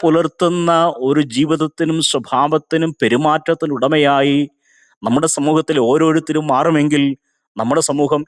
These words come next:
ഇന്ന് എത്രയോ അത് വൈശിഷ്ട്യതയുള്ള സമൂഹമായി മാറും എന്നുള്ളത്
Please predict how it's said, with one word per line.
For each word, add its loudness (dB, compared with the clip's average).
ഇന്ന് -4
എത്രയോ 0
അത് 0
വൈശിഷ്ട്യതയുള്ള 0
സമൂഹമായി -2
മാറും 0
എന്നുള്ളത് -2